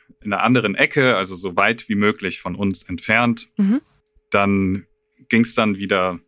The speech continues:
Speaker 1: so langsam los bei uns. Ich war dann bei ihr,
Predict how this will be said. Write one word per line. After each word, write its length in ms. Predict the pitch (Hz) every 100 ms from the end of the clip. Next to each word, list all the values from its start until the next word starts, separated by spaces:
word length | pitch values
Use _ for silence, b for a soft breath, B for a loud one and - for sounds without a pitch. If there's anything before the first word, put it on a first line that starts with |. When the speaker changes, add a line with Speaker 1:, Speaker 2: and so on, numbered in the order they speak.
| _ _ _ -
Speaker 1:
so 160 | 92
langsam 380 | 95 110 101 92
los 280 | 113 175 -
bei 180 | 127 120
uns. 580 | 117 117 117 - - _
Ich 360 | 120 - - -
war 140 | 104
dann 260 | 104 101 95
bei 140 | 98
ihr, 480 | 101 110 110 104